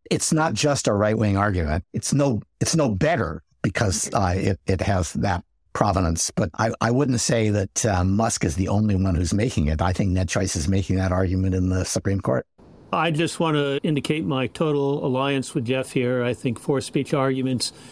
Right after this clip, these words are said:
Speaker 2: as a matter of First Amendment law are silly. And, and therefore, I think the First Amendment arguments in both of these sets of cases are problematic, and, and which is why I'd like to see us wrestle with,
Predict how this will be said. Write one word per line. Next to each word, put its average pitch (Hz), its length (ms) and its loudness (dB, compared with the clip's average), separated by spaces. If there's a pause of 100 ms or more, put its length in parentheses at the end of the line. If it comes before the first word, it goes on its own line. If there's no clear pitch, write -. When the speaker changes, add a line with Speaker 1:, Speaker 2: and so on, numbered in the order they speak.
(140)
Speaker 2:
as 135 160 0
a 143 40 0
matter 135 200 2
of 127 80 -4
First 143 260 -2
Amendment 139 320 0
law 123 200 0
are 117 120 0
silly. 156 420 0 (360)
And, 123 280 -2
and 123 160 0
therefore, 135 400 0
I 139 80 0
think 127 300 -4
the 147 120 -2
First - 280 -2
Amendment 135 420 0 (160)
arguments 135 540 0
in 139 200 0 (120)
both 156 260 0
of 165 140 0 (240)
these 135 340 -2
sets 135 280 -2
of - 100 -12
cases 135 480 -2
are 127 220 -2 (260)
problematic, 135 680 2 (280)
and, 127 380 0
and 123 500 -2
which 139 220 -2
is 139 100 -4
why 131 240 2
I'd 131 180 2
like 127 260 0
to 147 80 -2
see 131 360 -2
us 123 240 -2
wrestle 131 460 0
with, 123 360 -2